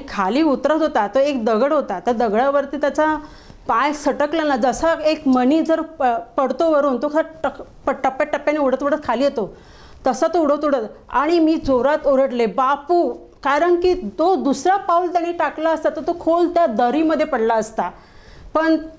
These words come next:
एक पाऊल जर पुढे गेलं असं ना, त्या चाळीस फूट हजार खोलमध्ये माझा मुलगा जाऊन त्याच्यावर दोन तीन माणसं पण त्याच्याबरोबर गेली असती. पण त्या क्षणाला, त्या क्षणाला माझ्या बापूने असं भिंत उभा केली, माझ्या मुलाला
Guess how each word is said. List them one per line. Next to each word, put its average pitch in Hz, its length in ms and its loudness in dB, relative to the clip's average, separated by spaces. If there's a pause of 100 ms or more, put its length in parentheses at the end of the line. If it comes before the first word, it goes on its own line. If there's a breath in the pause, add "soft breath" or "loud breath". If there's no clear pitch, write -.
(340)
एक 339 300 0
पाऊल 311 300 2
जर 370 120 2
पुढे 330 280 0
गेलं 311 220 0
असं 330 220 0
ना, 339 60 2
त्या 330 160 0
चाळीस 302 560 -2
फूट 320 200 -2
हजार 285 320 0 (220)
खोलमध्ये 302 460 0
माझा 302 160 2
मुलगा 285 520 0
जाऊन 247 460 0 (460 loud breath)
त्याच्यावर 277 320 2 (340)
दोन 277 280 2
तीन 311 180 2
माणसं 247 300 0
पण 339 140 2
त्याच्याबरोबर 320 380 2
गेली 247 240 2
असती. 220 320 -2 (340 loud breath)
पण 370 100 4
त्या 370 260 0
क्षणाला, 285 560 0 (400)
त्या 349 120 2
क्षणाला 349 600 0
माझ्या 302 300 0
बापूने 277 420 0 (100)
असं 233 420 -2
भिंत 254 340 0
उभा 302 240 0
केली, 294 220 -4
माझ्या 262 360 -2
मुलाला 285 440 2